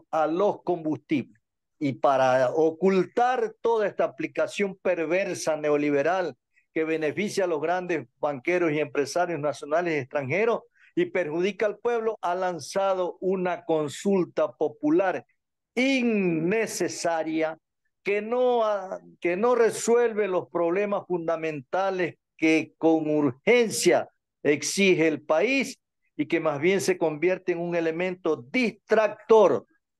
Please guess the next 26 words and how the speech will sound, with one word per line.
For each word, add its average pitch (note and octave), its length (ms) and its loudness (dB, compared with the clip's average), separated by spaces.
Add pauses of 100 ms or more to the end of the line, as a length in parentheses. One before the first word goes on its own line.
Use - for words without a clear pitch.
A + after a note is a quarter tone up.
para E3+ 320 6
ocultar A#3+ 920 4 (280)
la D#3 160 2
aplicación E3 720 2
de F3 80 2
esta D#3 260 -2
perversa E3 680 -2
política D#3+ 680 0
neoliberal D3 840 -2 (420)
que D#3+ 220 -2
ha F3 100 0
fracasado E3+ 1000 -2
en E3+ 120 -8
América F3+ 540 -4
Latina F#3 560 -2
y D#3 160 -4
en C#3+ 240 -6
todos G#3 260 0
los E3 160 -2
países F#3 420 -2
del D#3+ 220 -2
planeta F#3 460 -2
donde E3 160 -4
se D#3 120 -2
aplicaron, G3+ 640 -2 (580)
fueron F#3+ 580 4